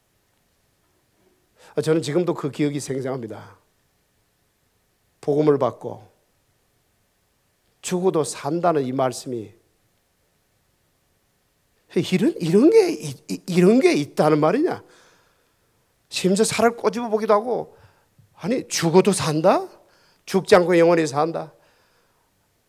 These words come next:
아, 이 완전히 새로운 차원의 진리를 들은 그때 참 흥분이 됐고, 지금도 그렇습니다. 이 한 말씀 때문에 우리가 소망이 있는 거예요, 여러분.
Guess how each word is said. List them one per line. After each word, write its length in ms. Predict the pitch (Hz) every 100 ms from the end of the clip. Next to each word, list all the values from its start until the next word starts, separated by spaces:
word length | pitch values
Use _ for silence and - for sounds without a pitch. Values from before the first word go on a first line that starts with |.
| _ -
아, 60 |
이 80 | 220
완전히 680 | 220 208 262 285 302 294 269
새로운 680 | - 277 294 294 285 277
차원의 800 | 262 226 262 254 240 214 190 190 - - _ _ _ _ _ _ _ _ _ _ _
진리를 920 | - 214 202 185 147 135 127 185 262 - _ _ _ _ _ _ -
들은 280 | 175 156
그때 560 | 135 117 - 110 160 120
참 360 | - - - 269
흥분이 500 | 269 269 294 302 196
됐고, 220 | 123 -
지금도 420 | - 185 220 240
그렇습니다. 640 | 180 156 - - - - _ _ _ _ _ _ _ _ - -
이 180 | 143 233
한 240 | 240 277
말씀 440 | 320 302 - 277 269
때문에 280 | 262 262
우리가 260 | 233 233 220
소망이 540 | - - 262 269 247
있는 240 | 233 233 226
거예요, 420 | 233 226 226 247
여러분. 640 | 202 226 226 233 247 196